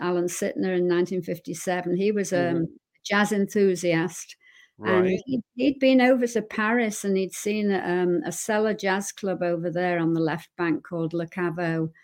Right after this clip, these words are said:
Speaker 1: And when he got back to Liverpool, he wanted to replicate it.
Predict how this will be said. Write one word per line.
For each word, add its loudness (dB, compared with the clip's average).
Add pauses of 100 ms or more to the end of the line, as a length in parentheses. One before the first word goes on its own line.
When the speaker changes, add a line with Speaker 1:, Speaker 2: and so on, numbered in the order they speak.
(340)
Speaker 1:
And 4 (200)
when 2
he 2
got 0
back -2
to -4
Liverpool, 0
he 2
wanted 0
to -4
replicate -4
it. -10